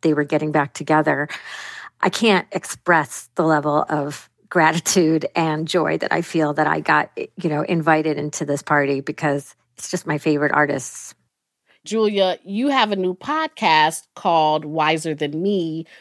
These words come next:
Speaker 2: where you talk with older women, including Jane Fonda, Isabel Allende, and Fran Lebowitz.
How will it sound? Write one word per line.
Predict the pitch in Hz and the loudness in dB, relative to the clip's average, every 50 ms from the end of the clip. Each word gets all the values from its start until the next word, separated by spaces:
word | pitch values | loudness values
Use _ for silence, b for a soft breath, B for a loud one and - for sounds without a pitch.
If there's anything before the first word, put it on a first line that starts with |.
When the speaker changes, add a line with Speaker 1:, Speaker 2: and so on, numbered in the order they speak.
| B B | B B
Speaker 2:
where | - 165 170 | -6 -4 -4
you | 170 | -4
talk | 165 - 202 165 - | -2 2 2 2 2
with | - 165 - - | 0 -6 -4 0
older | 180 196 202 214 254 240 | 0 2 2 2 0 0
women, | 190 165 160 156 151 156 170 180 208 | 2 0 0 2 2 0 0 0 0
including | 170 147 147 - - - 143 139 135 143 131 | 0 -2 -6 -8 -8 -8 -6 -6 -4 -6 -6
Jane | - 131 127 123 127 | -6 -8 -10 -10 -12
Fonda, | - - 240 240 240 233 226 226 208 202 202 196 196 202 B B B B B B | -10 -6 -4 0 0 0 0 2 2 4 4 4 4 2 B B B B B B
Isabel | 170 180 165 165 165 160 170 160 160 160 151 - | 0 0 0 0 -2 0 2 4 4 4 2 0
Allende, | - 151 151 156 175 208 220 233 247 214 214 214 208 202 202 202 208 208 214 B B B B - | -2 -4 -4 -2 0 2 2 2 2 2 2 2 4 4 2 2 2 0 -4 B B B B -6
and | 160 160 151 | -4 -4 -4
Fran | - - 190 170 160 156 160 | -2 0 2 2 2 2 0
Lebowitz. | 170 202 220 202 214 220 220 220 233 226 - - - - | -2 -2 -2 -2 -2 0 0 0 -2 -2 -6 -10 -12 -12